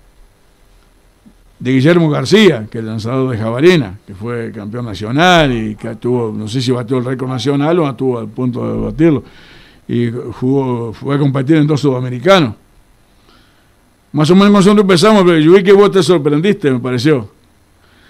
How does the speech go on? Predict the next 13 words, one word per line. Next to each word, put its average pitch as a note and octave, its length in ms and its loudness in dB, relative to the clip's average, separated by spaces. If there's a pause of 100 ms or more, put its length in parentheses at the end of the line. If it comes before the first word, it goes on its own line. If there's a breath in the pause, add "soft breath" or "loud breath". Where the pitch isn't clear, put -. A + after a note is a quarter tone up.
(140 soft breath)
Este, C#3+ 720 4
cuando C#3 280 2
empezamos F3+ 520 4
este G3 180 4
programa, F3 580 2 (340)
hacía C#3+ 280 -2
poquito D#3 440 0
había F#3+ 240 6
ido F3 200 8
a - 20 2
un C3 180 0
sudamericano, A#2 920 -6 (120)
Guillermo. G#2+ 360 -10